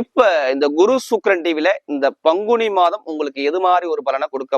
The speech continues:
போறான்னு சொல்லி ஒரு பொது பலனை பார்ப்போம். இந்த மாசத்துல வரக்கூடிய விசேஷம் பாத்தீங்கன்னா, பொதுவாக பங்குனி உத்திரம் இந்த மாசத்துலங்கிறது, பங்குனி உத்திரம் எல்லா கோயில்லையும் பாருங்க ரொம்ப விசேஷமாக இந்த பங்குனி உத்திரம் நடக்கும். முருகன் கோயில்ல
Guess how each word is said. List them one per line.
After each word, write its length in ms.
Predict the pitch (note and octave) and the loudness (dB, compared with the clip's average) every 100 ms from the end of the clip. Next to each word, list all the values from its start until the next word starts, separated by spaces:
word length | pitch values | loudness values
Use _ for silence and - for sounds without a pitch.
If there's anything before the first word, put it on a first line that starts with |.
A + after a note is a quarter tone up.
| C3 | -2
போறான்னு 260 | C3 B2 B2+ | -2 -2 -4
சொல்லி 140 | C#3 A#2+ | -2 -4
ஒரு 80 | - | -4
பொது 140 | B2+ D3+ C#3+ | -2 0 2
பலனை 200 | C3+ B2+ | 0 0
பார்ப்போம். 300 | C3 - D#3 - _ _ _ _ _ - | -2 0 -4 -6 _ _ _ _ _ -2
இந்த 120 | C#3 C3 C3 | 2 4 4
மாசத்துல 360 | F3 - F3 | 2 2 0
வரக்கூடிய 280 | D#3 C#3 B2+ B2 | 2 0 -4 -4
விசேஷம் 440 | B2 E3 D#3+ C#3+ | -2 -2 0 -2
பாத்தீங்கன்னா, 340 | C3+ A#2+ C#3+ D3 A2 D2 - | -2 -2 -4 -2 -4 -6 -8
பொதுவாக 360 | A2+ A#2 A2+ A#2+ C#3 G2 D#2 - _ _ _ _ _ _ _ - _ - | -4 2 2 2 0 -2 -8 -20 _ _ _ _ _ _ _ -20 _ 2
பங்குனி 380 | D3 E3+ F3+ D3+ C#3+ | 4 4 4 2 -2
உத்திரம் 380 | - F#3 D#3+ - A#2+ | 2 2 2 -4 -4
இந்த 120 | A#2 | 0
மாசத்துலங்கிறது, 520 | A#2+ B2 C3+ A#2+ A#2+ E3 B2+ | 0 0 -4 -4 -4 -2 -2
பங்குனி 240 | C3 C3+ B2 | 0 0 0
உத்திரம் 260 | C3 E3 C#3 | 0 0 0
எல்லா 220 | C#3 D#3 D#3 D3 | 2 2 2 0
கோயில்லையும் 340 | C#3+ D3+ C#3 | -2 -2 -2
பாருங்க 220 | C3 E3+ D3+ | -4 -2 -4
ரொம்ப 180 | D3+ C#3+ | -2 -4
விசேஷமாக 640 | B2 C#3+ C#3+ C#3 C3 B2 E3+ | 0 0 0 0 0 0 0
இந்த 100 | D3 B2 | -2 -6
பங்குனி 400 | A#2+ B2+ C3 B2 | -6 -6 -4 -4
உத்திரம் 340 | A2 B2+ C#3 - - _ _ _ _ - | -4 -2 0 -2 -14 _ _ _ _ 0
நடக்கும். 340 | A2+ - B2 - _ _ _ _ | 0 2 -4 -6 _ _ _ _
முருகன் 300 | C3 C3 C3 | 4 4 4
கோயில்ல 240 | A#2+ B2+ | 2 4